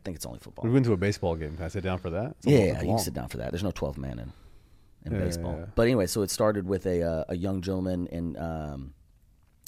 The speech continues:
Speaker 1: I think it was nineteen, uh, twenty, in the nineteen, no, in the nineteen fifties. Um, God, I should, I should know. We were, I was planning on talking about something
Speaker 2: You
Speaker 1: else
Speaker 2: didn't go
Speaker 1: about
Speaker 2: to
Speaker 1: the
Speaker 2: enough
Speaker 1: Aggies,
Speaker 2: classes, did
Speaker 1: and
Speaker 2: you?
Speaker 1: No, no,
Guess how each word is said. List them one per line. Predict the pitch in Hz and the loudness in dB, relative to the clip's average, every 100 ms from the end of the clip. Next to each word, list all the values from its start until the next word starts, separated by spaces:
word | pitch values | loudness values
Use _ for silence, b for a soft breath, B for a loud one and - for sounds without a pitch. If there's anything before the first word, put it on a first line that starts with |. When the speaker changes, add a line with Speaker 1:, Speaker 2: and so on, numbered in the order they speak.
| - | -10
Speaker 1:
I | - | -4
think | 101 | -2
it | |
was | 90 71 | -2 -4
nineteen, | 82 87 90 - 98 92 90 85 87 - | -4 -4 -6 -6 -4 -2 -2 -2 -6 -8
uh, | 85 82 76 73 69 - - _ _ _ - | -8 -6 -6 -8 -10 -14 -20 _ _ _ -16
twenty, | - 98 90 82 - | -8 -4 -2 -4 -6
in | 95 | -4
the | 98 | -2
nineteen, | 98 98 110 92 87 - _ _ - - - - - | -2 -2 -4 -4 -6 -16 _ _ -20 -20 -20 -20 -12
no, | 85 58 - _ | -10 -10 -14 _
in | 95 | -6
the | 95 | -4
nineteen | 95 - 90 78 - | -4 -4 -6 -6 -8
fifties. | - 85 67 53 - - _ _ _ _ _ _ _ - | -6 -4 -6 -14 -12 -14 _ _ _ _ _ _ _ -6
Um, | 87 80 71 67 - - - | -4 -4 -6 -8 -12 -18 -12
God, | - - - - - | -8 -6 -8 -16 -10
I | 95 | -6
should, | 101 104 92 80 B B B B B B B B | 0 0 0 -2 B B B B B B B B
I | |
should | 107 131 | 2 4
know. | 113 | 4
We | 123 | 4
were, | 120 - | 4 4
I | |
was | 123 | 4
planning | - 160 | 6 4
on | 123 | 6
talking | 135 117 | 6 6
about | 107 98 | 6 4
something | - 101 107 | 4 6 8
Speaker 2:
You | |
Speaker 1:
else | 120 | 10
Speaker 2:
didn't | 113 | 12
go | 123 | 12
Speaker 1:
about | 123 | 12
Speaker 2:
to | |
Speaker 1:
the | 117 | 12
Speaker 2:
enough | 113 117 | 12 10
Speaker 1:
Aggies, | 98 | 8
Speaker 2:
classes, | 104 127 139 101 85 | 10 10 10 6 2
did | 110 | 4
Speaker 1:
and | 101 | 6
Speaker 2:
you? | 95 - - | 4 2 -2
Speaker 1:
No, | 104 110 107 | 0 2 4
no, | 90 87 | 4 4